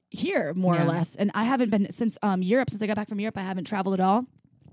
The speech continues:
Speaker 1: So I've been having a lot of quality time with my partner, which is also something that, um,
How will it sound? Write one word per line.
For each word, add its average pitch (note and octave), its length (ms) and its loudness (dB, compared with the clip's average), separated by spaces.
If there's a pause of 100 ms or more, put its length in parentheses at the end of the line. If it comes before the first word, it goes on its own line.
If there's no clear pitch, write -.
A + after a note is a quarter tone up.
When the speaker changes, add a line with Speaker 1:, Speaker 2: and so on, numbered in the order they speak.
(120)
Speaker 1:
So - 140 -2
I've A3+ 60 0
been B3 240 4
having A#3+ 240 -2
a G#3+ 80 2
lot A3+ 320 0
of G3+ 80 -6
quality G3+ 300 -2
time F#3+ 180 -8
with F3 120 -6
my E3+ 100 -8
partner, E3+ 300 -2
which F3+ 140 0
is F3 100 -4
also G3 240 0
something F3+ 420 2 (560)
that, F3 280 2
um, E3 400 2